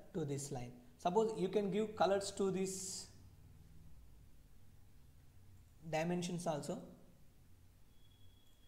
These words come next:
See, now you can give dimensions to these colors also, no problem. So this is the way to draw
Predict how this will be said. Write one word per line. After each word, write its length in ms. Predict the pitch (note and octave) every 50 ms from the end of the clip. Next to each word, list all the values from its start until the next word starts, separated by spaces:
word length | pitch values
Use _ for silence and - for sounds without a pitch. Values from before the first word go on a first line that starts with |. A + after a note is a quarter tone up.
| - - - - -
See, 360 | - - F#3 F#3+ A#3 - - - - - - - - - - - - - - F3+
now 120 | E3 D#3+
you 60 | D#3+ D3+
can 240 | - F3 E3 D#3+
give 260 | D#3 F#3 F#3+ F3+ E3 C#3+
dimensions 480 | C#3+ D3+ D#3+ E3 D#3+ - F#3 F3 F3
to 120 | - F3 D#3
these 180 | D3+ D3+ -
colors 320 | - E3 D3 D3+ D3+ D3+ D#3
also, 180 | C#3 C#3 - D#3+
no 140 | D3+ D3+
problem. 380 | D3 C#3+ C#3+ C3 C3 D3+ F#3+ A#3 - - - - - -
So 160 | - - F#3
this 220 | D3+ E3 F3 E3+
is 120 | G#3+ G#3 F3+
the 120 | G#3 F#3
way 300 | E3 F3 F3+ A3+ C4 - - - - - - - - -
to 340 | - F3 E3+ D3+ C#3+ - - - - - C#3+ C3+
draw 280 | D#3 E3 F3+ A3 A3+